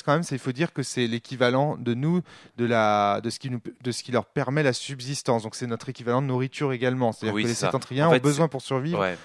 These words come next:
Speaker 1: de ressentir les éléments, euh,
Speaker 2: En fait,
Speaker 1: qui,
Speaker 2: c'est un,
Speaker 1: euh,
Speaker 2: c'est un peu un
Speaker 1: qui
Speaker 2: sens fourre-tout. C'est-à-dire que de-, derrière le mot mantis, on y met la
Speaker 1: Clairement.
Speaker 2: communication, on y met ce que l'on ressent, on y met, euh, c'est aussi, le mantis, c'est aussi, euh, qui on est nous.
Speaker 1: Hmm.
Speaker 2: Enfin, c'est un, c'est un mot valise dans lequel on va mettre, euh, plein
Speaker 1: Absolument,
Speaker 2: de trucs,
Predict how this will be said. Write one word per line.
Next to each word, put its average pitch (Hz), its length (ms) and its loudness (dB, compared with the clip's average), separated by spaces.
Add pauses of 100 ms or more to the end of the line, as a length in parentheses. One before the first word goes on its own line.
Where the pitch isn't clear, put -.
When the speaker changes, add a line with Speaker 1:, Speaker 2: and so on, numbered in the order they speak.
(120)
Speaker 1:
de 127 40 0
ressentir 127 580 -2
les 123 180 -4
éléments, 117 480 -4
euh, 110 100 -4
Speaker 2:
En 101 40 -6
fait, 120 120 4
Speaker 1:
qui, - 80 -8
Speaker 2:
c'est 113 60 0
un, 101 80 2
Speaker 1:
euh, 98 40 -4
Speaker 2:
c'est 101 140 -2
un 101 80 2
peu 113 140 -2
un 110 100 4
Speaker 1:
qui 113 80 -2
Speaker 2:
sens 117 240 -2
fourre-tout. - 480 -8 (320)
C'est-à-dire - 240 2
que 107 80 2
de-, 101 180 4
derrière 110 240 6
le 113 60 2
mot 110 160 2
mantis, 110 600 2
on 104 100 -4
y 101 100 -2
met 107 260 6
la 92 120 2
Speaker 1:
Clairement. 110 200 -2
Speaker 2:
communication, 104 520 0
on 107 60 0
y 95 80 -2
met 92 100 -2
ce - 80 -4
que - 80 -6
l'on 92 100 -2
ressent, 107 460 -2 (420)
on 87 140 -4
y 90 100 -2
met, 98 280 6
euh, 90 400 6 (100)
c'est - 140 -2
aussi, 107 240 -2
le 107 220 6
mantis, 110 280 -2
c'est - 160 -2
aussi, 98 320 0
euh, 92 140 2
qui - 180 -2
on 107 140 2
est 107 80 4
nous. 135 360 -2
Speaker 1:
Hmm. 104 280 -12 (360)
Speaker 2:
Enfin, 92 300 0
c'est 101 120 -2
un, 95 100 2
c'est - 120 -4
un 101 100 2
mot 107 360 2
valise 98 500 -2
dans 90 100 -2
lequel 110 180 -4
on 98 60 -4
va 80 40 -4
mettre, 87 280 -4
euh, 80 240 -2 (100)
plein 101 120 -4
Speaker 1:
Absolument, 117 280 -2
Speaker 2:
de 101 140 -6
trucs, - 20 -10